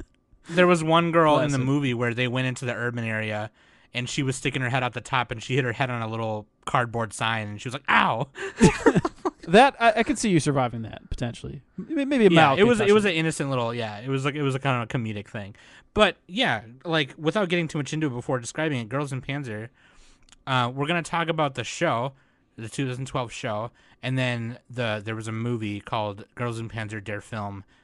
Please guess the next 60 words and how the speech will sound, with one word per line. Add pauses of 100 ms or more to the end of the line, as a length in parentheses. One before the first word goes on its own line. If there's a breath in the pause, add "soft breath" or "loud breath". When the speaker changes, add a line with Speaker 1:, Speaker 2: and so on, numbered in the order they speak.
(140 soft breath)
Speaker 1:
that
came
out
after
it.
Speaker 2:
Two
thousand
fifteen.
Speaker 1:
Uh, (160)
t-,
in
two
thousand
fifteen.
Speaker 2:
And
there
Speaker 1:
I'm
Speaker 2:
are
Speaker 1:
excited
to
Speaker 2:
various
Speaker 1:
pair
'em.
Speaker 2:
other,
like,
short
O
V (300)
As,
um,
like,
specials
that
came
out. (400 soft breath)
I've
heard
that,
you
know,
a
little
mixed
things
on
those.
Like,
so,
they're
a
little
bit
slice
of
life
type
stuff,
not
as
much.